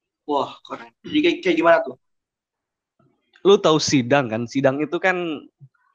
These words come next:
Speaker 2: jaksa, hakim, dan sebagainya, pengacara itu kan. Nah,
Speaker 1: Mm-mm.
Speaker 2: sebenarnya kalau kita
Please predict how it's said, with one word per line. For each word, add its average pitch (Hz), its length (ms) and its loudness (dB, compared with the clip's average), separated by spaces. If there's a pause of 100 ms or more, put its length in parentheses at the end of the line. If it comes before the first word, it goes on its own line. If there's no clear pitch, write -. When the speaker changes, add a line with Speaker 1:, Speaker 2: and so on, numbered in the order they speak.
(200)
Speaker 2:
jaksa, 131 480 0
hakim, 143 400 -2
dan 127 160 0
sebagainya, 123 400 -2
pengacara 117 560 -2
itu 123 160 -10
kan. 110 240 -20 (400)
Nah, 127 160 -4
Speaker 1:
Mm-mm. - 80 -10
Speaker 2:
sebenarnya 147 320 2
kalau 185 240 2
kita - 360 0